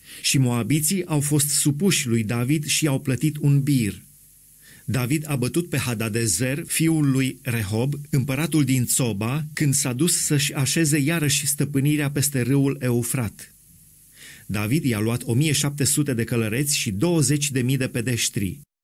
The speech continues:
A tăiat vinele cailor de trăsură și n-a păstrat cai decât pentru o sută de care. Sirienii din Damasc au venit în ajutorul lui Hadadezer, împăratul din Țoba,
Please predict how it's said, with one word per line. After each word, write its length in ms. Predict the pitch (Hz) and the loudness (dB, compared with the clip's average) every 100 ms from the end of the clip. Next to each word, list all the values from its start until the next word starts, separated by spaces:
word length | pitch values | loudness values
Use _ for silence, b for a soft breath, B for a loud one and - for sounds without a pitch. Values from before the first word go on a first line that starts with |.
| _ | _
A 100 | 143 | -4
tăiat 320 | 143 143 170 | -2 -2 -2
vinele 380 | 127 160 151 135 | 0 0 2 0
cailor 460 | 131 156 131 110 98 | 0 0 0 -2 -4
de 100 | 107 | -4
trăsură 520 | 117 117 - 147 165 | -2 -2 0 0 2
și 140 | 139 | 0
n-a 140 | 147 175 | 0 0
păstrat 440 | 165 139 156 151 | 0 -2 -2 -4
cai 260 | 147 139 143 | -2 -2 0
decât 300 | 143 147 143 | 0 -2 -2
pentru 340 | 147 139 131 | 0 0 0
o 140 | 123 113 | 0 0
sută 380 | - 165 156 143 | 0 0 0 0
de 120 | 131 | -2
care. 540 | - 139 113 101 85 - - _ _ - B B B B | -2 -2 -2 -4 -8 -14 -20 _ _ -20 B B B B
Sirienii 680 | - 151 127 123 165 185 117 | -2 0 2 2 0 0 0
din 200 | 107 104 | 0 0
Damasc 560 | 107 107 127 151 - - | 0 0 0 0 -2 -2
au 140 | 143 | 0
venit 280 | 127 143 185 | 0 -2 -2
în 100 | 175 | 0
ajutorul 580 | 147 123 - 156 160 151 | 0 0 0 2 4 4
lui 160 | 151 | 4
Hadadezer, 760 | 123 143 147 147 147 147 117 - | 2 0 0 0 0 0 -2 -4
împăratul 540 | - 135 135 143 151 151 | -2 0 0 -2 2 2
din 220 | 147 143 | 4 2
Țoba, 540 | 147 151 101 95 85 | 2 0 -2 -4 -6